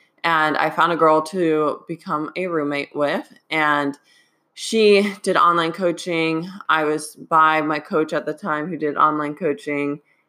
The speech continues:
and I'm seeing all these people doing what I wanna do, and I don't know how to do it fully for myself.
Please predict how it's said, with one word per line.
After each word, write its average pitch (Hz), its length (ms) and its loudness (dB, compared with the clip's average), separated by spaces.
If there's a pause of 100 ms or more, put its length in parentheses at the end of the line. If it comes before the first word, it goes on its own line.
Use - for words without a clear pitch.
(140)
and 156 360 0
I'm 160 160 0
seeing 190 320 -2
all 180 100 6
these 170 180 0
people 156 400 -2
doing 151 300 -2
what 156 180 0
I 151 80 -4
wanna 147 260 0
do, 147 320 2
and 151 180 -2
I 147 80 -2
don't 143 300 0
know 147 100 -2
how 147 140 -6
to 143 120 -2
do 143 200 0
it 139 260 0
fully 147 300 2
for 143 140 -6
myself. - 580 0